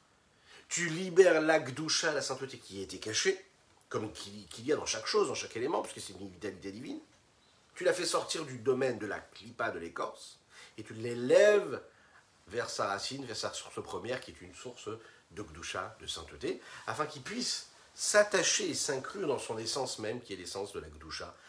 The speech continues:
la lumière de l'infini du Saint béni soit-il. La vitalité qu'il y a en eux, elle monte. Le Rav Adin Ben Israël ici nous fait remarquer qu'ici, c'est pas seulement, c'est pas l'objet qui s'élève, mais c'est la vitalité qu'il y a dans l'objet qui va s'élever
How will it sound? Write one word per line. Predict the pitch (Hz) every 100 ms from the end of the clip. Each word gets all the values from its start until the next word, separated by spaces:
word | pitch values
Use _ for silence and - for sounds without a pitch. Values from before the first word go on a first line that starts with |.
| - -
la |
lumière | 90 85 80
de | 90
l'infini | 80 - 80
du | 85
Saint | 73 78
béni | 73
soit-il. | - - - 53 - _ _ _ _ _ _ _ _ _ _ _ _ _ - - - - 107
La | 123 131
vitalité | 117 139 160 165 156 156 - 165
qu'il | - 98
y | 95
a | 90
en | 87
eux, | 120 156 -
elle | - - _ -
monte. | 98 76 - - _ _ _ _ -
Le | -
Rav | 87 107
Adin | 113
Ben | 113 110
Israël | 104 - 117
ici | 110 - 147
nous | 123
fait | 110
remarquer | 101 98 - 131
qu'ici, | 101 - 156 - - -
c'est | - -
pas | 190
seulement, | 190 - 139 131 127 -
c'est | - 131
pas | 175
l'objet | 147 147 156 147 139 139
qui | 131 -
s'élève, | - 95 135 208 - - - -
mais | 123
c'est | -
la | 120 117
vitalité | 113 185 196 175 170 151
qu'il | 104
y |
a | 110
dans | 147
l'objet | 180 165 - 196
qui | -
va | 139
s'élever | 131 139 123 156